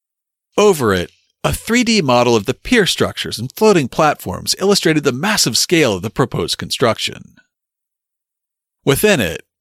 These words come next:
miniature T V screens showed video loops to represent the planned outdoor theaters, and tiny star cars ran on model railway tracks. Boston's plan was the most audacious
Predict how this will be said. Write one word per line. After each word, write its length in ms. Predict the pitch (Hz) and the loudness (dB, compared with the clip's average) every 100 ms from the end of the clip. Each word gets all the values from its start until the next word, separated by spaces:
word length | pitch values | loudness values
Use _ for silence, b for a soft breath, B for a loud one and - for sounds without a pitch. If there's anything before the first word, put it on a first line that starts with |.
| _ - | _ -2
miniature 340 | 160 240 - 254 | 0 2 2 0
T 240 | - 147 | 2 2
V 160 | 131 135 | 4 2
screens 460 | - 101 85 78 | 0 -2 -4 -2
showed 360 | - 156 139 104 | 2 2 2 2
video 280 | 170 143 95 | 2 4 0
loops 340 | 80 - - | -4 -10 -10
to 100 | 147 | -4
represent 460 | 190 202 165 165 175 | -2 0 0 0 -4
the 80 | |
planned 320 | - 196 202 - | -4 0 0 0
outdoor 340 | 165 165 143 123 | -2 0 0 0
theaters, 880 | 139 135 62 - - - - - _ _ _ _ - | 0 0 -2 -14 -16 -10 -8 -10 _ _ _ _ -6
and 180 | 185 180 | -6 -4
tiny 380 | - 233 247 214 | -6 -2 0 2
star 460 | - - 180 190 | 0 0 2 2
cars 440 | - 92 71 - - | 0 -6 -8 -10 -4
ran 160 | 185 | 0
on 140 | 208 175 | 0 0
model 240 | 104 98 | -2 -2
railway 460 | 92 120 117 87 82 | 0 0 0 -2 -6
tracks. 840 | - - - - - - - - _ _ _ _ _ _ _ _ _ _ - | -12 -12 -16 -18 -10 -8 -8 -12 _ _ _ _ _ _ _ _ _ _ -2
Boston's 440 | 151 - 123 - | 0 0 -4 -4
plan 480 | - 214 170 98 90 | -4 -2 0 0 -2
was 100 | 107 | -4
the 100 | 131 | 0
most 240 | 104 - | 0 0
audacious 880 | 95 135 151 - 127 - - - | 0 0 2 2 0 0 0 -2